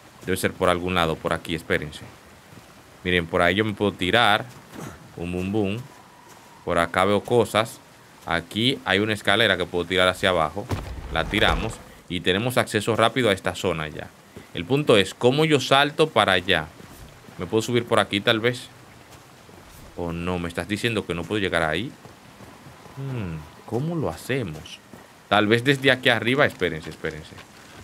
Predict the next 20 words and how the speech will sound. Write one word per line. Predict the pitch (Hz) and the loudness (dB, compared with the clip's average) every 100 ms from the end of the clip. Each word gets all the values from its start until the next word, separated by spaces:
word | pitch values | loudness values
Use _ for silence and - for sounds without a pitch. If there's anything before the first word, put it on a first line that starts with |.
| - | -12
Sí, | - 90 87 | -4 0 2
debe | 90 | 2
ser | 95 98 | 2 -2
desde | 87 80 | -2 -4
aquí | 80 | -4
arriba | 78 90 78 | -6 -4 -6
que | 76 | -8
estoy | - 82 | -8 -6
viendo | 87 82 80 | -6 -6 -6
esto, | 82 - 78 | -6 -8 -10
miren. | 80 76 80 - - - - - - | -10 -10 -14 -20 -20 -20 -20 -16 -4
Por | 87 | 0
acá. | 90 - 139 127 - - - - - - - - - - - | 0 2 2 2 -6 -20 -20 -20 -20 -20 -20 -20 -20 -20 -12
Subimos. | 78 76 117 85 95 - - - - - - 78 | -10 -4 -2 -2 -6 -10 -18 -20 -20 -20 -18 -8
Ah, | 80 87 85 | -6 -4 -6
sí, | - 85 | -8 -4
debe | 80 | -4
ser | 80 92 | -4 -6
por | - 78 | -4 -4
aquí. | 73 - 80 | -4 -10 -14